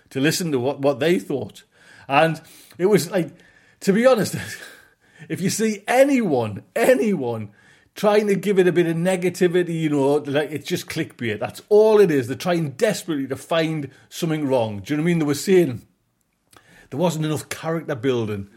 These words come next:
in this. I mean, there was still, like, it's a fantastic film, but there wasn't enough character. And the, the whole of their interview, this little pot, this little YouTube video,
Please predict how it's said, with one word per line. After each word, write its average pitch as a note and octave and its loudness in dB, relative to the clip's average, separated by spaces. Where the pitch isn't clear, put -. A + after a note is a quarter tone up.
in C3 -2
this. - -10
I F#3+ 0
mean, G3+ 4
there G#3+ 8
was G3+ 6
still, B3 6
like, C#3 2
it's D3 -6
a C#3 -6
fantastic C#3+ -4
film, F#3 -2
but F#3+ 2
there G#3 0
wasn't C4 2
enough B3 -2
character. - -6
And F3 2
the, G3 2
the F3 -4
whole G4 6
of G#3 6
their G#3 4
interview, E3+ 0
this D3 -6
little D3+ -4
pot, E3+ -6
this E3 -6
little D3 -2
YouTube D3+ -8
video, B2+ -4